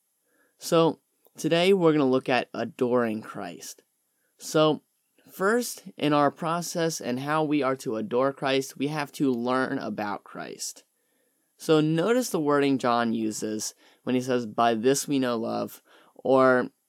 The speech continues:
it may be translated, "In this we know love." So in this, in this, what is this referring to? Christ's sacrifice for us, Christ laying down his life for us. And not only did Christ lay down his life for us,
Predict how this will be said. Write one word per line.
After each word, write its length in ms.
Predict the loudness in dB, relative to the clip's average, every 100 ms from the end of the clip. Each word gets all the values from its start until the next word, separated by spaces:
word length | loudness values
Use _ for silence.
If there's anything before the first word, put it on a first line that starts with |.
| _ _ -2
it 100 | 2
may 180 | 4
be 120 | 4 4
translated, 720 | 0 -2 -2 0 0 0 -4 _ 0
"In 380 | 4 4 2 2
this 380 | 0 0 -2
we 100 | -6
know 220 | -6 -6 -10
love." 400 | -10 -12 -14 _ _ _ _
So 240 | -2 0 -2 2
in 460 | 4 6 4 2 2
this, 520 | 2 2 -6 -8 -12 _ _ _ -8
in 420 | 0 2 4 2 2
this, 380 | 4 4 2
what 120 | 0 0
is 140 | 0
this 240 | 0 0
referring 400 | -4 -2 0 0 0
to? 380 | 0 0 -2 -8
Christ's 420 | -6 0 2 2
sacrifice 640 | 0 0 0 -2 -4 -6 -6
for 220 | -12 -12
us, 160 | -12 -10
Christ 400 | 0 0 2 0
laying 640 | 2 4 4 2 0 2
down 340 | 2 4 2
his 340 | 0 -2 -4 -2
life 300 | 0 0 -2
for 260 | -8 -10
us. 360 | -12 -14 -14 -16 _ -20 _ -4
And 240 | 0 2
not 160 | 2 2
only 220 | 0 -2
did 180 | -2 -2
Christ 260 | -2 -2
lay 120 | -4 -6
down 180 | -8
his 200 | -10 -6
life 220 | -2 -2 -2
for 220 | 2 2
us, 240 | 2 -2